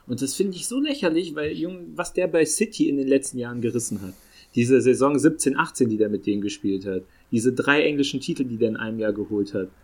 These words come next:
dass der mit Bayern die Bundesliga drei Jahre quasi nach Belieben auseinandergenommen hat. So, allein auch die Tatsache,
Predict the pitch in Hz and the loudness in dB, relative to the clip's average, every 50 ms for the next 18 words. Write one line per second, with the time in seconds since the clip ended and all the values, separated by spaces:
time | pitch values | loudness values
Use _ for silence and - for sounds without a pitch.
0 | _ _ - _ _ _ - 120 113 - - 127 123 127 117 - - 147 156 170 | _ _ -20 _ _ _ -2 -2 0 2 4 4 4 2 0 0 2 4 4 4
1 | 165 160 165 165 135 127 113 123 151 165 156 - - - 139 131 135 135 127 131 | 4 2 -2 -4 -6 -2 2 2 2 2 0 -2 0 0 2 4 4 2 2 2
2 | 127 131 139 143 143 139 135 139 135 - - 131 127 123 127 127 127 113 - - | 2 2 2 2 2 0 -2 -6 -8 -4 0 0 0 0 0 -4 -6 -6 -2 0
3 | 123 110 123 160 175 156 143 - 131 123 - 120 120 143 156 147 123 104 104 95 | 0 2 2 0 0 -2 -2 -4 -4 -4 -2 0 0 0 2 2 2 0 0 -2
4 | 98 95 95 95 92 92 87 - _ _ _ _ _ _ _ _ _ _ _ _ | -4 -4 -6 -8 -10 -10 -14 -18 _ _ _ _ _ _ _ _ _ _ _ _
5 | _ _ _ _ 110 117 123 - 131 135 147 160 175 175 160 - - 135 - - | _ _ _ _ 0 0 2 4 6 4 4 4 2 -2 -4 -6 -6 -6 -2 0
6 | 170 180 170 - 143 139 139 - 160 170 180 - | -2 0 2 2 0 0 0 -2 -2 -2 -2 -4